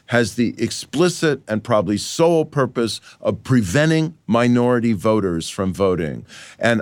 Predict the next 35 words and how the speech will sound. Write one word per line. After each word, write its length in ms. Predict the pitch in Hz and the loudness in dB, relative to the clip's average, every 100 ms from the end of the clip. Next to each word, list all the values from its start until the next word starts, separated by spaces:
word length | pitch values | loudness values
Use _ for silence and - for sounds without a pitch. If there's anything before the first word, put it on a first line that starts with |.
| - | -2
I 240 | 110 143 165 | 0 2 2
don't 360 | 147 143 120 | 0 0 -2
want 260 | 95 123 127 | 0 2 2
to 120 | 127 | 2
allow 360 | 107 104 113 110 | 2 2 2 0
a 60 | |
situation 680 | 110 - 113 113 104 104 110 98 | -2 -4 -4 0 0 0 -2 -2
in 120 | 101 | 0
the 80 | 101 | 0
United 460 | 98 95 95 87 | 0 0 0 -4
States 500 | - - 92 85 - - - - | -6 -2 0 -2 -6 -18 -20 -2
where 200 | 113 120 | 2 2
so 260 | 107 147 151 | 0 0 2
many 220 | 165 143 | 2 0
people 580 | 147 135 135 117 107 - - | 0 -2 2 0 0 -4 -2
marched 580 | 107 127 151 156 - - - | 2 4 2 -2 -10 -10 -2
and 200 | 107 104 | 0 2
lost 400 | 127 160 - - | 2 2 0 0
their 200 | 135 131 | 2 2
lives 680 | 117 107 101 95 95 - - - - | 2 4 2 0 -4 -10 -16 -20 -4
in 180 | 123 123 | 2 4
the 80 | |
American 520 | 120 135 147 156 143 123 | 4 4 2 -2 -2 -4
South 600 | - 113 98 95 90 - - _ | -2 2 2 2 -2 -10 -20 _
to 100 | - | -6
finally 480 | 127 - 151 165 151 | -4 0 2 4 2
get 200 | 135 127 | 0 -2
to 120 | - 110 | 0 -2
a 40 | |
full 300 | - 135 135 | 0 0 0
democracy 760 | 131 113 110 117 120 107 - 104 | 2 0 0 0 -2 -4 -2 0
in 80 | 104 | 0
the 60 | |
United 420 | 101 101 101 98 | 0 0 0 -2
States 500 | - - 98 92 - | -6 -2 0 0 -6